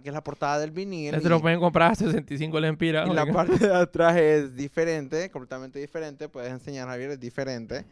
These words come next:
Speaker 2: Es diferente.
Speaker 1: Completamente diferente. Y adentro también, este no lo vas a ver por
Speaker 2: Y este
Speaker 1: dentro.
Speaker 2: está cerrado, ¿lo puedo abrir?
Speaker 1: Eh, puedes intent-,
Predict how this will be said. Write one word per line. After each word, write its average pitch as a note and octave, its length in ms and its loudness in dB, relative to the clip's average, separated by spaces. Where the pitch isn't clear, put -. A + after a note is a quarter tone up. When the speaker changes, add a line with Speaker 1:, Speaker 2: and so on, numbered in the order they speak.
Speaker 2:
Es D3 100 -6
diferente. C#3 380 -8
Speaker 1:
Completamente B2+ 480 -10
diferente. C#3+ 480 -8
Y C#3 80 -6
adentro D3+ 540 -4
también, C#3 340 -6
este C#3 160 -12
no D3 100 -4
lo B2 60 -4
vas B2 100 -2
a B2+ 60 -4
ver B2 140 -6
por B2 140 -6
Speaker 2:
Y - 20 -8
este A#2+ 120 -8
Speaker 1:
dentro. E3+ 200 -4
Speaker 2:
está F#3 140 -4
cerrado, C#3+ 520 -6
¿lo B2+ 80 -14
puedo D#3 160 -6
abrir? B2+ 260 -6
Speaker 1:
Eh, C#3 340 0
puedes B2 240 -8
intent-, C#3 220 -14